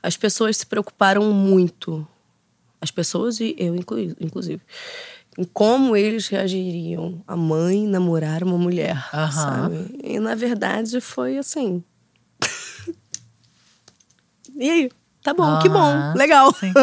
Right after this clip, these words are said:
Speaker 1: <laughs> Ah, namorada
Speaker 2: Eu imagino.
Speaker 1: nova, legal, sabe? Foi uma coisa nesse nível, assim. Inclusive, a minha mais velha,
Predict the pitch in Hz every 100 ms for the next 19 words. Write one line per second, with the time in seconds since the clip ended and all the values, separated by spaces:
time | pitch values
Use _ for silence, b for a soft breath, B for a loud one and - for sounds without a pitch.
0 | 254 254 - - - 330 370 302 240 240
1 | 240 240 262 277 240 247 226 214 226 208
2 | 202 190 175 170 175 175 185 208 208 262
3 | 254 - 349 302 196 185 196 - 170 B
4 | B B 196 214 226 220 208 202 226 302
5 | 262 160 160 170 214 370 185 165 165